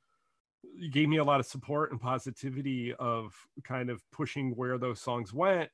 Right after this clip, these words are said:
And I think having live drums over this hypnotic, repetitive loop, almost hip hop influenced, keyboard heavy thing, elevated it and opened the songs up to being a much more powerful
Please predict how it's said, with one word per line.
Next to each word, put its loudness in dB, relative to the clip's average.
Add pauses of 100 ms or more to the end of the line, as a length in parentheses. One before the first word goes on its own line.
And -2
I -2
think -6
having -2
live 4
drums 0
over -4
this -12 (540)
hypnotic, -2
repetitive -4 (680)
loop, 2
almost -2
hip -4
hop 2 (240)
influenced, -4
keyboard -4
heavy -6
thing, 0 (1080)
elevated 6
it 0
and -2
opened 0
the -2
songs -2
up -4
to -10
being -4
a -6
much -4
more -4
powerful -6